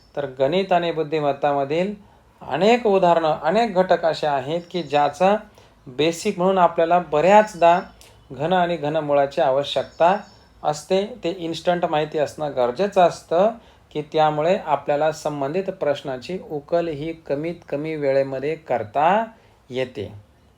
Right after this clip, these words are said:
बरोबर? आणि मग जर आपला वेळ वाचवायचा असेल, प्रश्नाचं अचूक उत्तर शोधायचं असेल, तर ह्या गोष्टींचं बेसिक प्रिपरेशन आपल्याला करून ठेवावं लागेल.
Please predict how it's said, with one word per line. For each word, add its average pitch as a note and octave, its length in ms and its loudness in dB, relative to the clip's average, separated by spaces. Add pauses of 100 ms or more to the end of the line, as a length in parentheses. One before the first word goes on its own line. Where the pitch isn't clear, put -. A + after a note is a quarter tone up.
(140)
बरोबर? E3 360 4 (460)
आणि D3+ 240 -6
मग E3 380 2 (560)
जर F#3 400 6
आपला D#3+ 460 0
वेळ D#3+ 360 4
वाचवायचा D#3+ 560 2
असेल, D#3 380 -4 (340)
प्रश्नाचं D#3 640 -2
अचूक D3 400 -4
उत्तर D#3+ 280 0
शोधायचं E3 540 2
असेल, D3 420 -2 (460)
तर C#3 80 -8
ह्या C3+ 300 2
गोष्टींचं D#3+ 760 -2
बेसिक D#3 460 -4
प्रिपरेशन D#3 540 0
आपल्याला C#3+ 360 0
करून D3+ 340 -2
ठेवावं C#3 280 0
लागेल. D#3+ 320 0